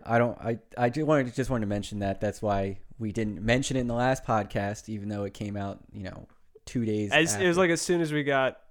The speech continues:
Speaker 2: out of here, we were like, "Oh, Kobe died."
Speaker 1: Yeah, I got the notification in the, during the podcast.
Speaker 2: Oh, did you?
Speaker 1: Yeah, at the very end of it.
Speaker 2: Okay.
Speaker 1: But I, I didn't read it until I got out of the studio.
Speaker 2: Out of the stew.
Speaker 1: Out of the stew.
Speaker 2: Which we are back in.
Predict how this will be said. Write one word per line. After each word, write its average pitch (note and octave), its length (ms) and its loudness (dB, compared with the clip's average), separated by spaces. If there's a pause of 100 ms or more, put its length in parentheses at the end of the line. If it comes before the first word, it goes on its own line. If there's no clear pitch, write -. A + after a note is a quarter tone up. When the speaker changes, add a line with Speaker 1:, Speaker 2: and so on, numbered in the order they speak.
Speaker 2:
out B2+ 180 2
of B2 100 -2
here, B2 220 -4
we B2+ 140 -6
were B2+ 80 -2
like, A#2+ 360 -4
"Oh, D#3 440 6
Kobe F3 400 0
died." G#2+ 420 -4 (180)
Speaker 1:
Yeah, C3 260 6
I B2+ 100 8
got D#3+ 180 6
the D#3 80 2
notification B2+ 880 0 (680)
in C#3 220 0
the, C3 100 -2
during C#3 320 2
the A2+ 60 -4
podcast. - 720 -4 (100)
Speaker 2:
Oh, C3+ 120 0
did A#2+ 180 -2
you? E3+ 180 -4
Speaker 1:
Yeah, A#2+ 200 2
at G#2+ 80 -2
the A2+ 40 -8
very A2 260 -2
end G#2 140 -4
of F2+ 100 -8
it. D2+ 200 -10
Speaker 2:
Okay. - 320 -10 (380)
Speaker 1:
But G#2 280 -2 (320)
I, G2 220 -2
I G#2 80 -2
didn't G2 220 -2
read G2+ 180 -2
it F#2 80 -2
until F#2 220 -6
I F#2 80 -6
got F#2 300 -6
out F#2+ 120 -6
of F#2 60 -12
the F2+ 60 -14
studio. - 460 -12 (720)
Speaker 2:
Out D#3+ 160 6
of E3 100 4
the F#3+ 120 4
stew. - 960 -4
Speaker 1:
Out A2+ 180 2
of B2+ 60 -4
the C#3+ 80 -6
stew. G2+ 580 0
Speaker 2:
Which A#2 160 -2
we E3 100 2
are D#3+ 80 6
back E3 360 4
in. D#3 460 2